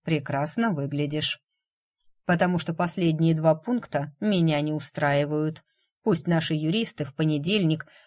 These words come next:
внесут мои поправки и отправят договор в Бонэмс". Захария снова обратил все внимание на свою леди. "Габриэла, ты можешь подняться на этаж выше,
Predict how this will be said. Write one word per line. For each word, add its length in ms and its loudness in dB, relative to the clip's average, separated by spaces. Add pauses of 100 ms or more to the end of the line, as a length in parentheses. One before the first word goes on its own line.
внесут 500 -2
мои 260 0
поправки 580 0
и 160 2
отправят 640 0
договор 480 0
в 60 -10
Бонэмс". 640 0 (540)
Захария 540 0
снова 400 0
обратил 440 -2
все 240 -6
внимание 640 0
на 120 -2
свою 400 -2
леди. 540 0 (380)
"Габриэла, 760 2 (280)
ты 140 2
можешь 340 0
подняться 540 0
на 220 2
этаж 300 -2
выше, 480 -2